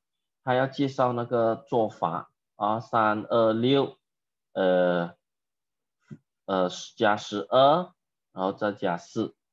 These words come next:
等于二十二啊，这样子啦啊，所以这一步其实是可以不用写的，反正我们有计算机嘛，啊，有这么复杂的东西，反正就是乘法跟加法罢了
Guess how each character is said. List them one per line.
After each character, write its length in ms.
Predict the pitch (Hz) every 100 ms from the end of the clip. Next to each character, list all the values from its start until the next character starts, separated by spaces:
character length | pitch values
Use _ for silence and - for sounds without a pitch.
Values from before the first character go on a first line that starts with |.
| _
等 140 | 85
于 80 | 85
二 120 | -
十 180 | 90 73 _
二 180 | 87 85 _ _ _ _
啊， 200 | - 85
这 120 | -
样 160 | 95 90
子 200 | _ 85
啦 120 | 92
啊， 480 | 92 76 98 127 - _
所 120 | -
以 60 | 147
这 160 | 170 185
一 80 |
步 180 | 175 190
其 180 | 170 135
实 160 | 135 127
是 120 | 131
可 160 | 127
以 40 | 101
不 100 | 113
用 120 | 113
写 200 | - 85
的， 180 | 90 -
反 160 | 131
正 120 | 160 285
我 80 | 120
们 180 | 135
有 100 | 160
计 160 | - 147
算 160 | 139 127
机 180 | 107
嘛， 180 | 95 85 _ _
啊， 280 | 101 92 85
有 240 | - 113 110
这 140 | 143
么 120 | 147
复 220 | 147 156 147
杂 220 | 110 107
的 120 | 110
东 200 | 101 101
西， 240 | - 82 _ _ _
反 160 | 95 92
正 160 | 123
就 140 | 123 131
是 100 | 123
乘 240 | - 101
法 160 | 92 85
跟 220 | 90 92
加 160 | 90
法 200 | 87 76 -
罢 160 | 90
了 100 | 76